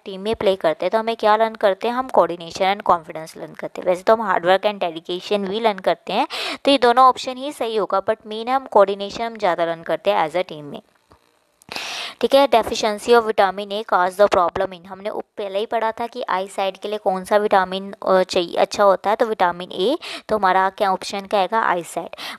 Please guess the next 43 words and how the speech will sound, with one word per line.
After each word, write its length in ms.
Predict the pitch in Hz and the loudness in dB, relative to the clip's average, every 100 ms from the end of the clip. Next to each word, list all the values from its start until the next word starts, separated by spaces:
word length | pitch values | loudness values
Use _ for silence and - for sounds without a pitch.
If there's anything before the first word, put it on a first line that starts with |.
| 202 | -2
Mother 300 | 202 233 233 | 4 4 4
milk 220 | 226 - | -4 -4
is 200 | 240 220 | -6 -2
dash 380 | 190 165 170 - | 0 2 0 2
for 200 | 202 196 | 4 4
child, 340 | 208 202 226 - | 2 0 -2 -2
कंप्लीट 540 | 185 156 170 180 202 | -4 -4 -8 -6 -4
होता 280 | 226 220 233 | -4 2 2
है। 260 | 233 240 285 - - - - | 2 -2 -6 -14 -18 -12 -4
ठीक 160 | 233 | 2
है, 60 | 240 | 2
dash 360 | 208 196 208 | 4 4 4
as 160 | 226 214 | 2 2
a 140 | 226 | 0
long 300 | 196 175 175 | 0 -4 -6
term, 140 | 170 - | -14 -16
किसकी 260 | 196 - 220 | -20 -14 -12
लंबी 280 | 180 180 | -8 -4
टंग 220 | 202 190 180 | 0 0 -2
होती 280 | 160 - | -4 -6
है? 220 | 165 175 165 | -8 -4 -4
एंट 120 | 165 | -6
की 80 | 220 | 0
होती 340 | 226 226 - 220 | 2 0 0 -2
है, 100 | 196 | 2
डॉग 320 | 175 160 - | 4 4 0
की 80 | 220 | -2
होती 300 | 214 214 214 | -2 -2 -6
है, 80 | - | -4
एलिफेंट 420 | 170 170 196 196 | -6 -6 -8 -4
की 80 | 208 | -2
होती 180 | 208 214 | -2 0
है 60 | 226 | -2
या 80 | |
chameleon 480 | 240 214 175 175 170 | -2 -8 -6 -8 -6
की 100 | 175 | -6
होती 240 | 160 - 160 | -6 -6 0
है? 60 | |
तो 120 | 185 | 0
हमारी 240 | 185 170 170 | 2 0 0
chameleon 440 | - 175 170 185 | -2 -4 -2 -6
मीन्स 220 | 190 202 - | -6 -8 -8
गिरगिट, 340 | 156 185 220 | -4 -2 -2